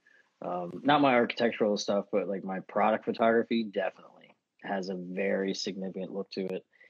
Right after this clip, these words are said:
Um, I was lucky enough to get into the vape industry, like, right as it was starting to peak, and did a few things here and there, magazines, posters, and all that fun stuff.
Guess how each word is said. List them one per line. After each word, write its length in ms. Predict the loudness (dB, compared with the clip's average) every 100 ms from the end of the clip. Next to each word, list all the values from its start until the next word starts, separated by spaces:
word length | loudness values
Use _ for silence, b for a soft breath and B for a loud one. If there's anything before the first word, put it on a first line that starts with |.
| B B B B
Um, 360 | -6 -4 -4 -2
I 140 | 4 6
was 120 | 6
lucky 240 | 4 2
enough 340 | -2 -2 -6 -6
to 100 | -8
get 180 | -4 -4
into 800 | -4 -6 -4 -2 -2 -2 -6 -10 _ _ _ _ _ _ _ _ _ -4
the 380 | -2 -2 -4 -6 -8
vape 340 | -2 -2 0
industry, 440 | -4 -4 -6 -6 -4
like, 160 | -6
right 520 | -6 -4 -2 0 0 0
as 200 | -2 -4
it 80 |
was 160 | -6 -8
starting 420 | -6 -6 -6 -8 -14
to 140 | -14 -14
peak, 340 | -12 -12 -12 -16 -20 _ b b b b b b -20 -12
and 500 | -10 -8 -8 -12 -14 _ _ _ _ _ -4
did 140 | -2
a 60 | -2
few 240 | -2 -2
things 320 | 0 -2 0
here 180 | 0 0
and 120 | 0
there, 400 | -2 -2 -2 -4 -6 -8
magazines, 760 | -4 -2 -2 -2 -2 -2 -4
posters, 720 | -6 -4 -4 -4 -6 -6 -6
and 340 | -8 -10 -12 -16 _ _ -6
all 220 | -2 0
that 180 | -2 -4
fun 200 | -6 -4
stuff. 360 | -6 -6 -8